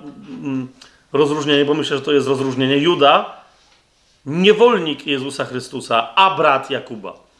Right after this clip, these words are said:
<laughs> Taka jest różnica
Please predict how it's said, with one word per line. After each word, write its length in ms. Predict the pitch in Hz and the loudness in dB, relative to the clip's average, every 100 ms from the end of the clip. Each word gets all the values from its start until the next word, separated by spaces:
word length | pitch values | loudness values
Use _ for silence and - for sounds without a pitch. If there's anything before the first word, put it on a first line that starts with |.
| _ _ - 1077 1077 _ _ _ - - - - _ - | _ _ -20 -20 -20 _ _ _ -20 -20 -20 -20 _ -6
<laughs> 400 | - - - - | -4 -4 -8 -8
Taka 280 | - 180 139 | -4 -2 -4
jest 200 | 139 135 | -6 -6
różnica 520 | 139 139 139 - 98 | -6 -6 -6 -6 -10